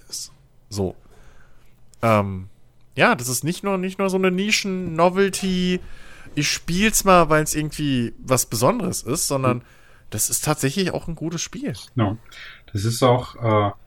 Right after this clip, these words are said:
Speaker 2: bei mir in letzter Zeit, ich mein, bei mir haben ja die Vorlesungen wieder angefangen, das heißt neben Arbeit und Uni, es ist stressig, das heißt, man hat kaum Zeit zum Zocken.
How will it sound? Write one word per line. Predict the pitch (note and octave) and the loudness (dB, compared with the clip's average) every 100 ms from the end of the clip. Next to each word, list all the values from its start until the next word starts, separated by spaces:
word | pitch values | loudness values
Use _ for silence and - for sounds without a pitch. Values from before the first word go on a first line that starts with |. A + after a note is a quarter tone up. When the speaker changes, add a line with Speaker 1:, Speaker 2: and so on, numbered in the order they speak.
| - - - - - - - | -20 -20 -20 -20 -20 -20 -4
Speaker 2:
bei | G#2+ | 2
mir | B2 | 4
in | D#3 | 6
letzter | C#3 C#3 - | 6 4 0
Zeit, | B2+ B2+ - | 0 0 -4
ich | A2+ - | -6 -2
mein, | G2+ G2+ - - - - - | -2 -2 -8 -18 -18 -18 0
bei | A2 | 4
mir | A#2+ C3+ A2+ | 6 6 6
haben | C3 | 6
ja | B2 | 6
die | G#2+ | 4
Vorlesungen | E3+ F#3+ F3 D#3 | 2 2 4 4
wieder | C#3+ | 4
angefangen, | C3+ C#3 C3 B2 B2 | 6 4 4 2 2
das | A#2 | 0
heißt | G#2 G2 | -4 -2
neben | G#2+ G#2+ | -2 -2
Arbeit | - B2 B2 A#2+ | 0 0 2 0
und | C3 A#2+ | -2 0
Uni, | B2+ B2+ C3 - - _ _ _ _ | 2 2 0 -8 -20 _ _ _ _
es | C3+ B2 | 2 2
ist | A#2+ | 2
stressig, | - D3 C#3+ C#3 | 2 0 2 0
das | B2 | 2
heißt, | C3 C3 | 2 4
man | A2 | 4
hat | C#3 - | 4 2
kaum | - D3 | 0 0
Zeit | C#3+ - C3+ | 2 -2 0
zum | C3+ | -2
Zocken. | - - | -2 -4